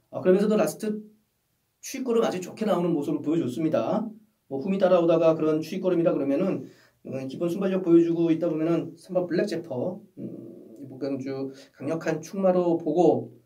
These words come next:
여기에 십 번 아마로네. 네, 얘도, 얘가 지난번에 찬호가 타고, 아, 내측으로 이제 직선에서, 결승선에서 내측으로 좀 약간 말이 기대니까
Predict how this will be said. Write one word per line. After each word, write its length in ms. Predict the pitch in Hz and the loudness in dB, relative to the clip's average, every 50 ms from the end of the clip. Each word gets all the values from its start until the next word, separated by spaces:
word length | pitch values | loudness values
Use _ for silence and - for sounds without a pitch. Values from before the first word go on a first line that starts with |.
| _ - - - - - - - | _ -20 -20 -20 -20 -20 -2 4
여기에 400 | 165 170 170 190 202 202 202 196 | 4 4 8 8 8 8 8 8
십 220 | 185 185 - - | 6 4 2 2
번 280 | - 226 220 214 214 214 | 6 6 6 6 6 4
아마로네. 680 | - 143 175 214 214 214 196 175 151 139 117 110 - - - - _ _ _ _ _ _ _ | 2 6 10 10 10 10 10 8 8 6 4 4 -2 -6 -14 -20 _ _ _ _ _ _ _
네, 240 | - 123 123 117 117 | -2 0 2 2 4
얘도, 360 | 135 143 139 160 165 165 160 143 | 2 2 0 2 0 0 0 2
얘가 680 | 139 143 160 165 196 196 196 196 190 185 170 156 151 - | 2 2 4 4 6 8 10 10 10 10 10 8 6 4
지난번에 360 | - 175 185 185 196 202 196 | 4 4 4 4 4 2 0
찬호가 340 | - 233 240 247 233 240 233 | 0 0 2 4 4 2 2
타고, 880 | 226 214 214 208 208 214 208 196 170 151 135 123 123 120 - - - _ _ _ _ _ _ _ _ _ _ _ _ _ _ _ _ _ _ _ _ _ | 2 0 0 2 2 4 6 6 6 6 4 4 0 -4 -8 -14 -20 _ _ _ _ _ _ _ _ _ _ _ _ _ _ _ _ _ _ _ _ _
아, 360 | 143 143 147 151 151 151 151 | -10 -10 -8 -6 -6 -6 0
내측으로 420 | 147 175 180 180 - 247 254 247 240 | 2 2 2 2 0 -2 -2 2 4
이제 140 | 233 240 214 | 4 4 4
직선에서, 560 | - - - 247 247 247 240 220 208 185 - | 2 0 0 4 4 6 6 6 6 4 4
결승선에서 580 | - 240 233 226 233 214 220 220 214 208 196 180 | 4 2 2 2 2 2 2 2 2 2 0 0
내측으로 380 | - 147 - - 226 226 220 | 0 -2 -2 -2 -2 0 0
좀 120 | - 190 - | 0 0 -2
약간 340 | - - - 196 196 190 170 | -4 -4 -2 -2 0 0 0
말이 200 | - - 170 165 | 0 0 0 -2
기대니까 760 | 165 160 170 196 208 208 - - - 139 139 143 143 139 139 | -2 -2 0 2 4 4 4 4 4 4 4 4 2 2 2